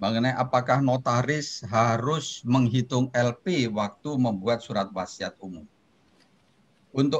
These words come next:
hal itu tidak perlu ya. Saudara bisa baca di dalam pasal sembilan ratus dua puluh K U H Perdata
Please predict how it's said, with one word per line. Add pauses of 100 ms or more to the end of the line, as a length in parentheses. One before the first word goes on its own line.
hal
itu
tidak
perlu
ya. (640)
Saudara
bisa
baca
di
dalam
pasal
sembilan
ratus
dua
puluh
K
U
H
Perdata